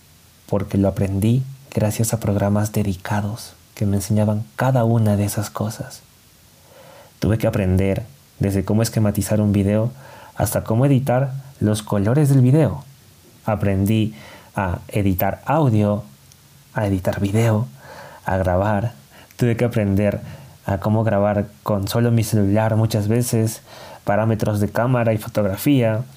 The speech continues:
algunos trucos para las redes sociales,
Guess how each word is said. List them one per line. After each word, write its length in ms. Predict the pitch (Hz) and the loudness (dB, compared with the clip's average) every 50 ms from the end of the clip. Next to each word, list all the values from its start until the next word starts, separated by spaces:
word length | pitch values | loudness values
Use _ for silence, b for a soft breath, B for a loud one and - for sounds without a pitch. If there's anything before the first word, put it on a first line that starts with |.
| B B B B B B | B B B B B B
algunos 500 | B 104 110 104 127 143 165 156 156 - | B -2 0 2 2 2 2 2 0 0
trucos 440 | - 151 156 151 - 127 120 120 117 | 0 0 0 2 2 0 0 0 0
para 240 | - 117 107 107 104 | -2 0 0 2 2
las 220 | 107 107 104 107 | 2 0 0 0
redes 260 | 120 117 117 113 113 - | 0 2 2 2 0 0
sociales, 640 | 113 110 - 139 143 143 127 123 123 127 - - | -2 0 2 2 4 4 4 2 2 0 -2 -6